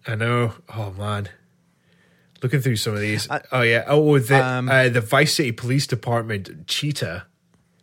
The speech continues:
Speaker 1: as well. Like an un-,
Speaker 2: Yes,
Speaker 1: undercover,
Speaker 2: yeah.
Speaker 1: undercover.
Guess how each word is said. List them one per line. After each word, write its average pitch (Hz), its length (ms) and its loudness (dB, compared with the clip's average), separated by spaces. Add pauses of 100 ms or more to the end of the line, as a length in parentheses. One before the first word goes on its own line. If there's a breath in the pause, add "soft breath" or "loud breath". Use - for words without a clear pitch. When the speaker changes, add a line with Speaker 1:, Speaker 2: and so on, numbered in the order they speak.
(200)
Speaker 1:
as 98 200 -8
well. 107 400 -2 (180)
Like 95 240 -2
an 107 60 -2
un-, 110 140 -2
Speaker 2:
Yes, - 120 -8
Speaker 1:
undercover, 113 500 -2
Speaker 2:
yeah. 110 120 -4
Speaker 1:
undercover. 110 640 -2